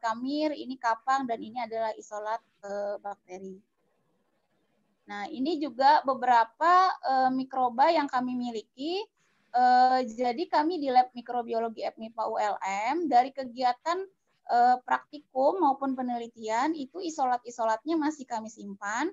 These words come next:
Ini diantaranya adalah preservasi mikroba dari kegiatan praktikum, eh, mikrobiologi. Jadi, eh,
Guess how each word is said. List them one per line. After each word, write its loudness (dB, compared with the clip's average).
Ini -2
diantaranya 0
adalah 0
preservasi -6
mikroba -4
dari -2
kegiatan -6
praktikum, -6
eh, -2
mikrobiologi. -6
Jadi, -4
eh, 2